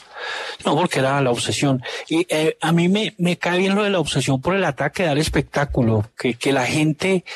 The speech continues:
disfrute un espectáculo sin fútbol tacaño. A mí eso me gusta, sí, es romántico y todo.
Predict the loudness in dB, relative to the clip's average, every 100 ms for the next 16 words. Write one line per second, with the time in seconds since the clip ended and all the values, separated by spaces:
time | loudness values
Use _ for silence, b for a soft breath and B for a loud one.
0 | B B B B -6 -4 0 2 2 2
1 | 0 0 0 -2 -2 -2 2 2 4 2
2 | 2 0 -2 0 2 2 2 2 0 0
3 | -2 0 2 2 2 2 2 2 2 2
4 | 2 2 0 -2 -2 0 0 2 2 2
5 | 2 0 0 2 2 2